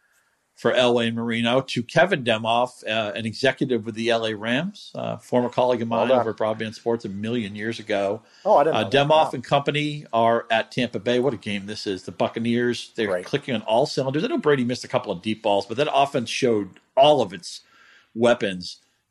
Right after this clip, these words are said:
Speaker 1: in that big win at Carolina. And the Rams, man, I mean, how more impressive could they have been? They just dismantled Seattle, McVay off a bye week. They were money. So these, these teams are in fine form right now. Tampa Bay's a three and a half point favorite over at Bet M G M. The total's forty-seven and a half.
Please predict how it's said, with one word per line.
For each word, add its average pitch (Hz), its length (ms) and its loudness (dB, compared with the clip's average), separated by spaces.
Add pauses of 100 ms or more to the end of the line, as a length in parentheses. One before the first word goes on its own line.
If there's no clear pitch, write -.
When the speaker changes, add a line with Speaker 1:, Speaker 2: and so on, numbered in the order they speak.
Speaker 1:
in 117 160 -2
that 107 240 0
big 107 180 -2
win 107 160 -4
at 104 120 -4
Carolina. 131 520 0
And 131 160 -4
the 113 80 -4
Rams, 135 440 -2
man, 113 320 -4
I 107 40 -10
mean, 107 280 -10 (280)
how 131 200 2
more 131 340 2
impressive 123 400 -2
could 113 120 -8
they 113 120 0
have 92 140 -4
been? 113 240 -2
They 95 80 -10
just 92 200 -10
dismantled 104 760 -4
Seattle, 107 580 0
McVay 107 340 -2
off 101 160 -2
a 98 60 -6
bye 101 240 -2
week. 101 280 -4
They 107 120 0
were 139 140 2
money. 101 380 -4
So 117 120 -4
these, 127 240 -4
these 147 160 -6
teams 147 240 -4
are 110 160 -2 (100)
in 117 140 -8
fine 113 240 -2
form 147 320 0
right 135 160 0
now. 117 220 -4
Tampa 117 260 -8
Bay's 113 240 -4
a - 60 -20
three 110 180 -12
and 101 100 -8
a 92 40 -6
half 101 180 -6
point 95 220 -10
favorite 165 400 0 (560)
over 123 240 2
at 113 100 -2
Bet 117 220 2
M 117 180 -4
G 110 220 -4
M. 110 140 -2
The 98 40 -14
total's 123 400 0
forty-seven 123 640 -4
and 107 100 -6
a - 40 -6
half. 123 440 -4